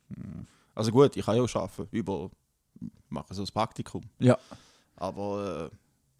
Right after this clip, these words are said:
Speaker 2: ja, ich sollte halt trotzdem irgendwann nächstens mal eine feste Stelle haben, weil das Praktikum ist Ende Februar fertig.
Speaker 1: Ah, das ist dumm.
Speaker 2: Ja. Also wenn irgendjemand,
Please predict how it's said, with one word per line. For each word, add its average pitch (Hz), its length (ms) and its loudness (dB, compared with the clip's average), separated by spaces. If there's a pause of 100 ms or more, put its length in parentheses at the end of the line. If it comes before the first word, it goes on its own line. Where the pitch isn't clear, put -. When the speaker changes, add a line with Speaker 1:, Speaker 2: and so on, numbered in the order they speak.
(100)
Speaker 2:
ja, 113 120 4
ich 135 80 4
sollte 113 220 0
halt 101 120 -4
trotzdem 147 440 2
irgendwann 135 460 0
nächstens 127 320 -2
mal 127 100 2
eine 120 80 2
feste 123 280 0
Stelle 120 280 -2
haben, 123 180 0
weil 90 60 -2
das 104 100 -6
Praktikum 107 380 0
ist 101 80 -2
Ende 104 200 0
Februar 104 300 -2
fertig. - 440 -4 (560)
Speaker 1:
Ah, - 60 -4
das 180 160 4
ist - 80 2
dumm. 196 200 6 (120)
Speaker 2:
Ja. 107 220 0 (500)
Also 127 180 4
wenn 131 100 12
irgendjemand, 180 360 10